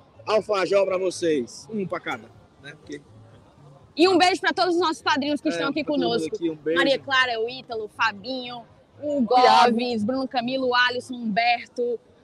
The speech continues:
Speaker 2: o Felipe, que não é nosso padrinho, mas nos acompanha e tá aqui no bar, a Luciana. Tem tanta gente,
Speaker 1: O
Speaker 2: Caian,
Speaker 1: Iago, o
Speaker 2: o
Speaker 1: Iago.
Speaker 2: Iago. É
Speaker 1: Iago.
Speaker 2: porque o Iago é outra coisa, né?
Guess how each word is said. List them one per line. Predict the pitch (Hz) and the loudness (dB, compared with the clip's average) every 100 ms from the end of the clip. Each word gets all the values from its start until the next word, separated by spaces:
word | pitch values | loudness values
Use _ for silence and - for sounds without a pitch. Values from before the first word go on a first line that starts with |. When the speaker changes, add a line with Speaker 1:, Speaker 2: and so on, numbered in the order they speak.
| _ | _
Speaker 2:
o | 262 | -6
Felipe, | - 339 330 339 | 2 4 4 4
que | 269 320 | 4 4
não | 302 302 | 2 0
é | |
nosso | 294 - | 0 0
padrinho, | 294 269 262 262 | 2 2 2 -2
mas | 254 254 269 | 0 0 0
nos | 269 | 0
acompanha | 262 262 247 254 247 | -2 -2 -4 -4 -2
e | |
tá | 254 | -2
aqui | 240 - | -2 -4
no | 247 208 | -6 0
bar, | 226 240 247 | 4 4 2
a | |
Luciana. | 277 - - 240 240 254 254 254 - _ | -2 -8 -8 -6 -6 -8 -10 -12 -16 _
Tem | - 349 | -10 -6
tanta | 403 311 | 0 2
gente, | 294 - | 2 0
Speaker 1:
O | |
Speaker 2:
Caian, | 285 285 | 2 6
Speaker 1:
Iago, | 262 240 262 269 285 | 6 6 4 0 -4
o | |
Speaker 2:
o | 226 | 0
Speaker 1:
Iago. | 302 | 4
Speaker 2:
Iago. | |
É | 339 | 6
Speaker 1:
Iago. | 277 294 359 381 359 _ - 370 | 8 6 6 0 -4 _ -12 -8
Speaker 2:
porque | - 392 | -6 -4
o | |
Iago | 349 370 | -2 -2
é | 381 370 311 254 214 196 - _ - - - - - | -4 -4 -4 -2 -4 -8 -20 _ -20 -20 -20 -20 -20
outra | - 339 | -10 -8
coisa, | 262 226 | -2 -4
né? | 208 | -4